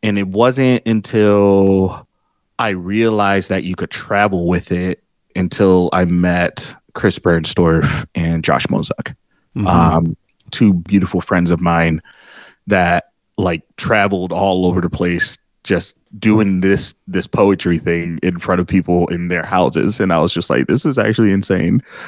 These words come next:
Speaker 1: Um, I wanna be a part of this so bad. So let's try to make that happen."
Speaker 2: Well, you did make a big change when you brought out the E P Complacent Resolve in twenty seventeen,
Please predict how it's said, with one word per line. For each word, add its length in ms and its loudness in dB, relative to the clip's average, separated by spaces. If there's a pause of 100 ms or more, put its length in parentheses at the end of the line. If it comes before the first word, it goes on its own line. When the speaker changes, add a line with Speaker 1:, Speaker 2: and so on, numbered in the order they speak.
(340)
Speaker 1:
Um, 480 2
I 60 2
wanna 180 4
be 140 2
a 80 2
part 200 2
of 100 -2
this 140 0
so 280 0
bad. 260 0 (120)
So 460 -2 (440)
let's 120 0
try 120 0
to 60 0
make 160 0
that 120 -2
happen." 360 -2 (1200)
Speaker 2:
Well, 120 0
you 120 0
did 260 0
make 200 0
a 60 -2
big 280 -6
change 580 0
when 240 0
you 100 -2
brought 300 0
out 220 -2
the 260 0
E 80 2
P 320 0
Complacent 720 -4
Resolve 560 -2
in 300 -8
twenty 320 -4
seventeen, 840 -2